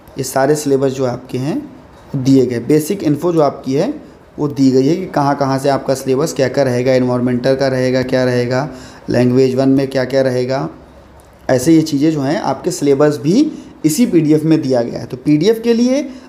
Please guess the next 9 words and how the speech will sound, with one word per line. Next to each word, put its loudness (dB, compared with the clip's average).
आप 2
हमारे 0
WhatsApp -2
group -2
जिसका -4
नाम -2
है 0
Exam 0
Tricky, -4